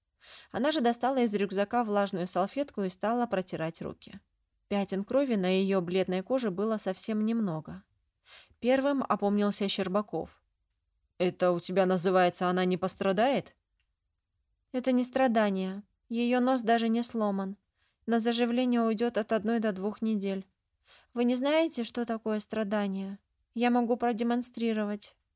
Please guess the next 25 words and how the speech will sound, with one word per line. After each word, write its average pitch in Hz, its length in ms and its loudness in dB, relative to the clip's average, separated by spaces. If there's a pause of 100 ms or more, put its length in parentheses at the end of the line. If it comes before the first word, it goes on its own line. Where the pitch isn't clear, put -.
(260)
На 180 120 0
этот 175 240 -4
раз 240 360 -2 (240)
язвить 208 480 -2
и - 20 2
отшучиваться 262 800 -2
он 185 280 -4
не 190 100 -2
стал. 147 380 -10 (640)
Да, 196 200 2
ну 240 100 4
и 254 60 4
понятно. 185 640 -2 (160)
Произошедшее 202 880 2
по 196 160 2
ту 190 160 -6
сторону 233 560 -2
окна 208 560 -4
оставило 202 580 -2
какую-то 190 380 -4
тяжёлую 202 480 -2
атмосферу 190 800 -4
во 175 120 0
всём 185 300 -4
зале. 156 360 -6